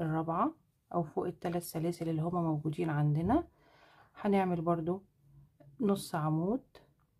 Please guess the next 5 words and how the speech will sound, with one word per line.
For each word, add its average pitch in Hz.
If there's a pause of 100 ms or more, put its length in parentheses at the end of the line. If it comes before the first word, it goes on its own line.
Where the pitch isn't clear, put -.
(1600)
منزلقة، 170 (1600)
منزلقة، - (2250)
تلات 175
سلاسل، 165 (460)
واحد، 165